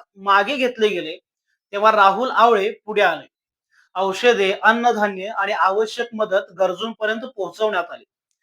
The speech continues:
त्याचप्रमाणे रुई आणि परिसरात पूरस्थिती निर्माण झाल्यानंतर त्यांनी केवळ पाहणी न करता प्रत्यक्ष मदत कार्य केले. पूरग्रस्त नागरिकांच्या जनावरांसाठी जागा उपलब्ध नसल्याने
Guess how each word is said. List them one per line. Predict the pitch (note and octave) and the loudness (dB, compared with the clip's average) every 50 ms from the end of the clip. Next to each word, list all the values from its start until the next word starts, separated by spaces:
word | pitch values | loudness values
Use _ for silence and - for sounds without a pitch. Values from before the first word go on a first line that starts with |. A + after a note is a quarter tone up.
| _ _ _ _ _ - | _ _ _ _ _ -2
त्याचप्रमाणे | A3+ A#3+ B3 B3 - B3 B3 A#3+ A3+ G#3+ G#3 G3+ A3+ B3 - - _ _ _ - | 0 0 0 0 0 0 2 4 4 4 2 0 -4 -4 -8 -14 _ _ _ -8
रुई | F3 G3 A#3+ C4+ C4+ | -4 -2 0 2 4
आणि | C4+ C4+ C4+ | 2 2 2
परिसरात | C4+ - A#3 A#3 C4 C4 - - A3 F#3+ F#3+ G3+ - - - _ | 2 4 4 4 4 2 0 2 4 4 4 4 2 0 -10 _
पूरस्थिती | A3+ B3 C4 C#4 - - A3 - C#4+ | -8 -6 -6 -6 -8 -10 -12 -10 -8
निर्माण | C#4 B3+ A#3 G#3 G#3 A#3 C#4 D4 B3 | -6 -2 0 2 2 4 2 2 2
झाल्यानंतर | A3+ A3+ A3+ G#3+ G3 G3 E3 - - F3 G3 - _ _ _ _ _ _ _ _ | 2 2 2 2 0 -2 -6 -10 -10 -12 -12 -12 _ _ _ _ _ _ _ _
त्यांनी | - A3 A#3 B3 | -6 -6 -4 -4
केवळ | C4 B3+ C4 B3+ C4 C4+ | -2 0 4 4 4 4
पाहणी | C4+ - B3 A3+ G3+ G#3+ A#3 B3 C4+ | 4 4 4 4 4 2 -2 -4 -4
न | B3+ A#3 B3 D4 D#4+ | -6 -2 2 4 2
करता | D#4 D#4 A#3+ G3+ G3 - F3+ F#3 A3 - - _ _ _ _ - | 4 2 -2 -4 -2 0 0 0 0 -2 -8 _ _ _ _ -10
प्रत्यक्ष | A3 G#3+ - - - B3 B3 B3 - C#4 | -10 -10 -6 -2 -2 -2 -2 0 0 -2
मदत | C#4 B3 G3+ G3 G#3 G#3 B3 C4 B3+ - | -2 0 2 2 4 4 4 4 2 4
कार्य | A3 G3 F3+ F3 D#3+ | 2 2 2 0 -4
केले. | - - C3 C3+ - _ _ _ _ _ _ _ _ _ _ _ _ _ - | -8 -12 -20 -20 -20 _ _ _ _ _ _ _ _ _ _ _ _ _ -6
पूरग्रस्त | A3 A3+ A3 G#3+ A3 A3 G#3+ - A#3+ B3 | -2 0 0 2 0 -2 0 0 -2 0
नागरिकांच्या | A#3 G#3+ G3 F#3+ F#3 G3+ A#3 A3+ A#3 A3 A3 - - - G3 G#3 A#3 A#3 - _ _ _ _ C#3+ | 4 4 4 4 4 0 -2 -2 -2 -4 -4 -4 -2 2 2 2 2 0 -4 _ _ _ _ -8
जनावरांसाठी | D3 G3+ G3+ G3+ A3+ B3+ C4+ C4 B3+ B3 A#3 - G#3 F3+ - F3 G3+ A3 - _ _ D#3 | -2 0 2 4 6 6 6 6 4 2 0 -4 -6 -6 -6 -6 -10 -10 -12 _ _ -4
जागा | E3 G3+ G3 G3 F#3+ A3 A#3 | 2 4 4 6 6 6 4
उपलब्ध | A#3 G3 G3+ G3 - A#3+ C4+ C4+ A#3 C4+ | 4 2 -4 -8 -2 0 2 2 4 2
नसल्याने | C4 A#3+ G#3+ - - F#3 E3+ D#3 C#3 | 2 2 0 -6 -6 -8 -8 -8 -10